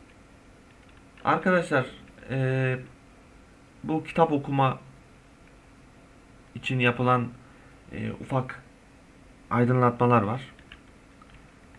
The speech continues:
Bunu O tuşuyla yapıyorsunuz. Aracın içindeki genel ışıkları ise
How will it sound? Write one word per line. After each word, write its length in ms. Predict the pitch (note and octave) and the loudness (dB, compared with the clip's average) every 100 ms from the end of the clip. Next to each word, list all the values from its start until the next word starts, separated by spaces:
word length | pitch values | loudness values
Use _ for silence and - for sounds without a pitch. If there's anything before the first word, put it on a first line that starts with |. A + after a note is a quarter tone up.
| - | -8
Bunu 340 | D3+ C3+ D#3+ - - - - - - - - - - - - - - - - - - - - | -2 -2 -4 -8 -20 -20 -20 -20 -20 -20 -20 -20 -20 -20 -20 -20 -20 -20 -20 -20 -20 -20 -2
O 200 | - E3 | 4 4
tuşuyla 380 | D#3 A2 G#2+ F#2+ | 4 -4 -6 -4
yapıyorsunuz. 540 | F#2+ - G2 - D3 F#3+ - - - - - - - - | -4 -6 -8 -6 -8 -8 -12 -20 -20 -20 -20 -20 -20 -6
Aracın 360 | B2+ D3 D#3 F3 | -2 0 2 0
içindeki 420 | C3+ C#3 B2 A2 | -2 -2 -2 -2
genel 300 | A2+ C#3 E3 | 0 2 4
ışıkları 420 | C#3 - G#2+ G#2+ | 2 -2 0 0
ise 340 | G2+ - F3 | 0 -2 -4